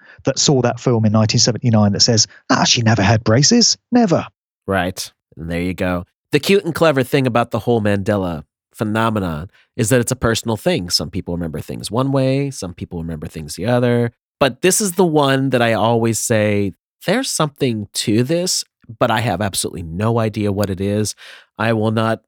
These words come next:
Speaker 2: speculate that it's some crazy multidimensional shift. I don't know, man. Is it a psyop beyond all belief that was put in place and somehow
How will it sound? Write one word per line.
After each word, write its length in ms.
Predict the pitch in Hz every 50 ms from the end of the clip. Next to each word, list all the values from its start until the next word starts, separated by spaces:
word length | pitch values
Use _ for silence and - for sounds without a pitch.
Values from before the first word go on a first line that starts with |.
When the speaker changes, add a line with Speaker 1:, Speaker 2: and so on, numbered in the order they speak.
| _ -
Speaker 2:
speculate 760 | - - - - 127 113 - - 117 107 107 107 110 110 - -
that 120 | 101 98
it's 160 | 101 98 -
some 240 | - 117 110 107 101
crazy 480 | - - 101 104 110 110 101 110 107 101
multidimensional 840 | 98 104 107 - - 101 101 - 92 87 98 104 - - - 98 92
shift. 300 | - - 110 107 - -
I 360 | 78 85 98 98 160 185 165
don't 320 | 131 - 101 82 76 52
know, 240 | 65 87 87 85 85
man. 360 | 82 85 87 90 90 90 92
Is 200 | - - 120 110
it 80 | - 107
a 60 | 98
psyop 640 | 90 - - - - 127 131 131 131 135 131 135 - _ _ _ - - - _ _ _ -
beyond 360 | 110 113 110 120 120 120 117 123
all 180 | 120 123 120
belief 500 | 107 117 107 98 98 110 123 143 156 - -
that 140 | 120 104
was 160 | - 95 95 -
put 200 | - - 135 135
in 140 | 123 113
place 460 | 98 - - 110 113 139 170 180 - -
and 100 | 101 98
somehow 920 | - - - - 117 120 117 107 110 127 127 127 131 131 135 135 135